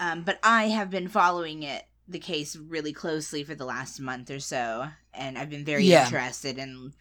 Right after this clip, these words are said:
Speaker 2: Eric has been obsessed.
Speaker 1: che-, <laughs> checking on Twitter for
Speaker 2: Yes.
Speaker 1: updates pretty much
Speaker 2: Watching
Speaker 1: every,
Speaker 2: live
Speaker 1: several times
Speaker 2: streams,
Speaker 1: every day.
Speaker 2: listening to podcasts and
Speaker 1: Um, but I recently saw a tweet from somebody relating it,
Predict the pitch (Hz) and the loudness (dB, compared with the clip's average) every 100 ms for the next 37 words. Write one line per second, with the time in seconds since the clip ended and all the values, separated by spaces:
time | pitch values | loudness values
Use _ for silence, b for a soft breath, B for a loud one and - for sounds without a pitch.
0 | - 165 165 156 175 147 170 160 - - | -6 0 0 2 0 0 0 6 8 8
1 | 104 - 214 - 240 262 254 220 - 254 | 6 2 4 6 6 6 6 4 4 6
2 | 226 220 - 302 220 226 208 214 226 233 | 8 6 6 4 4 2 2 2 2 2
3 | 208 208 208 - 185 - 196 170 175 - | 2 2 0 4 4 4 4 2 -2 -8
4 | _ - 220 190 185 165 160 175 202 180 | _ -4 -2 0 -2 2 2 6 6 6
5 | 175 170 165 156 214 196 196 160 185 185 | 6 6 6 6 8 8 4 6 4 4
6 | 190 175 165 156 165 151 139 151 170 175 | 4 4 2 -4 -2 2 4 4 2 -2
7 | - 160 147 - 175 139 139 - - 135 | -2 -2 -2 -4 -2 -2 0 0 2 0
8 | 113 110 _ 180 190 180 170 165 170 170 | -2 -14 _ -4 0 0 -4 -10 -20 -20
9 | _ _ _ _ _ _ - - 180 202 | _ _ _ _ _ _ -18 -12 -2 0
10 | - 180 180 185 226 226 247 208 180 175 | 2 2 0 -2 0 0 -4 -6 -6 -8
11 | 170 - - 180 165 160 156 - - 156 | -8 -6 0 2 2 0 -2 -6 -12 -12
12 | 147 - 180 185 180 175 147 139 135 131 | -10 -10 -10 -10 -12 -8 -6 -4 -6 -6
13 | 135 139 B B B - 180 180 160 165 | -10 -14 B B B -20 -8 -6 -2 -2
14 | 165 156 156 147 | -2 -4 -6 -8